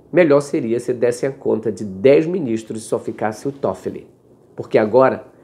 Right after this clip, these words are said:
Dias Toffoli virou o ministro dos ministros. Ninguém mais toma decisões no Supremo Tribunal Federal.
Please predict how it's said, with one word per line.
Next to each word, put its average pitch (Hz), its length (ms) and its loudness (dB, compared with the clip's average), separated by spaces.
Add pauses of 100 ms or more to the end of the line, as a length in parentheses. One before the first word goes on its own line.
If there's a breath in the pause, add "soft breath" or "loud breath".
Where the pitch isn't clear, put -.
(200 soft breath)
Dias 185 260 0
Toffoli 143 480 0
virou 117 540 -2 (560)
o 143 100 -2
ministro 139 540 0 (440)
dos 110 180 -2
ministros. 139 600 -6 (640 loud breath)
Ninguém 196 340 4
mais 139 200 0
toma 127 240 0
decisões 131 480 -2
no 131 80 -4
Supremo 107 360 -6
Tribunal 101 400 -4
Federal. 110 540 -6